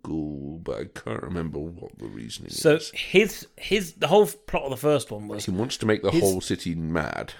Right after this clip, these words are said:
Speaker 2: Yeah, his toxin went
Speaker 1: Oh,
Speaker 2: into
Speaker 1: 'cause it was
Speaker 2: water
Speaker 1: gonna
Speaker 2: supply.
Speaker 1: Yes.
Speaker 2: Ra's
Speaker 1: It was
Speaker 2: al
Speaker 1: a, it
Speaker 2: Ghul.
Speaker 1: was a two-step plan. He was gonna poison the people of Gotham to make them lose their minds so that they could burn down Gotham and rebuild, basically.
Speaker 2: Yeah.
Speaker 1: Right.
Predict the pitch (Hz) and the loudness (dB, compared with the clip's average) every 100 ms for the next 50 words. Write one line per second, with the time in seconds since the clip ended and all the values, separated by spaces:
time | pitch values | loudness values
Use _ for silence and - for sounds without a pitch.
0 | - 143 110 165 170 175 - 160 262 175 | 2 2 4 0 2 -2 0 10 12 12
1 | 143 151 143 143 135 160 147 135 127 117 | 12 10 10 8 10 12 12 12 12 4
2 | 120 113 _ - 127 127 76 - - _ | 2 -2 _ -2 8 8 8 0 -6 _
3 | - - 139 135 135 139 143 143 139 131 | -4 4 8 10 12 12 12 12 12 8
4 | - 202 185 - 147 - 120 87 - - | 6 6 6 10 8 10 8 6 4 -12
5 | - - - - 180 185 170 151 127 - | -20 -20 -20 -4 0 2 4 6 6 8
6 | 127 127 110 110 104 98 107 95 104 92 | 8 8 2 2 2 2 6 6 6 2
7 | 104 95 92 92 95 90 87 90 90 85 | 2 2 2 0 -2 2 2 4 2 2
8 | - 92 78 85 95 82 95 90 85 85 | 2 0 2 0 0 2 4 4 4 2
9 | 85 82 78 - 82 80 78 78 76 65 | 2 2 0 0 -4 -2 -2 -2 -2 -4
10 | 50 - - - - 147 - - - - | -6 -10 -10 -10 -2 -2 -2 -8 -20 -14
11 | - 78 - | -2 -2 -2